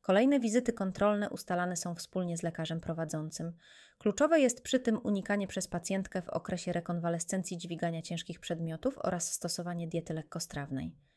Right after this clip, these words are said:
Po upływie około czternastu dni od wykonanej laparoskopii pacjentka może wrócić do normalnego funkcjonowania.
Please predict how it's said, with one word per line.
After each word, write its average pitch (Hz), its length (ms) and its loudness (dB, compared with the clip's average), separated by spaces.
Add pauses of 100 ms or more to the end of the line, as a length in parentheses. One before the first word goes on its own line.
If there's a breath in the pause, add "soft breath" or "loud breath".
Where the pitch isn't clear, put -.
(680)
Po - 120 6
upływie 320 420 6
około 240 320 4
czternastu 233 560 2
dni 208 220 2
od 190 100 0
wykonanej 185 480 -2
laparoskopii 175 800 -4 (320 loud breath)
pacjentka 294 460 0
może 233 260 4
wrócić 202 400 -2
do 202 100 2
normalnego 185 560 0
funkcjonowania. 165 840 -8